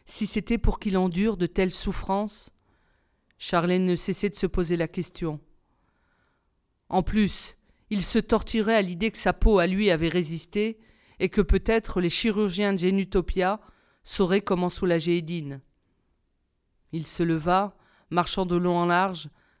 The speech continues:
passant sa main nerveusement dans ses cheveux. Avouer la vérité, aller trouver Machi Katfar, le père de Morvan et d'Edine, et lui annoncer : Je sais comment soulager votre fils. Adressez-vous à Génutopia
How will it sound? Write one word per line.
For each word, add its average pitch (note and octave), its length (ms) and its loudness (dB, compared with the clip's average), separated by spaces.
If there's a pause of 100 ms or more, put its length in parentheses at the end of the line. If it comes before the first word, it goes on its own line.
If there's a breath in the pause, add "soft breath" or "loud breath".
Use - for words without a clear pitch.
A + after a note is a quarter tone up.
passant F#3+ 300 0
sa F#3 180 0
main F#3+ 140 4
nerveusement G3 560 2
dans F#3 120 0
ses G3 160 0
cheveux. F3 560 -4 (920)
Avouer F#3 280 6
la G3+ 120 6
vérité, A3+ 760 0 (600)
aller G#3+ 220 4
trouver A3 380 2
Machi G#3 400 0
Katfar, A3+ 800 0 (380)
le G3+ 120 6
père G#3+ 220 4
de G3 100 2
Morvan G3+ 440 2
et F#3 80 0
d'Edine, G3 500 -2 (240 soft breath)
et G#3 80 4
lui G3+ 160 4
annoncer : A3 640 2 (600 soft breath)
Je A3+ 180 4
sais B3+ 240 4
comment F#3 280 2
soulager F#3 420 2
votre F#3 280 -2
fils. - 480 -8 (320 soft breath)
Adressez-vous A3+ 600 4
à G3+ 100 8
Génutopia A3 920 2